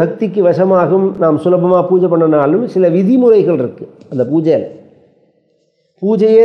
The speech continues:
ரெண்டு வகை, சுவார்த்தம், பரார்த்தம்னு. நமக்காக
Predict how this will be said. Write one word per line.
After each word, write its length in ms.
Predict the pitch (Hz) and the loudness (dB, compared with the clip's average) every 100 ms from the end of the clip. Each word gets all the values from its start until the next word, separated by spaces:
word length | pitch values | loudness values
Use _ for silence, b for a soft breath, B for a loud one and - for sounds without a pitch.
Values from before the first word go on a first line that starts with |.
| 214 | 4
ரெண்டு 200 | 196 190 | 2 2
வகை, 200 | 180 175 196 - - | 2 0 -2 -6 -4
சுவார்த்தம், 520 | 165 175 180 185 185 165 | 0 0 -2 -4 -2 0
பரார்த்தம்னு. 680 | 156 165 165 160 151 151 151 - - _ _ _ _ _ _ _ _ _ _ _ - | 0 0 -2 -4 -2 -2 -6 -16 -20 _ _ _ _ _ _ _ _ _ _ _ -4
நமக்காக 760 | 143 170 170 165 160 - 180 | -2 0 2 2 0 0 -2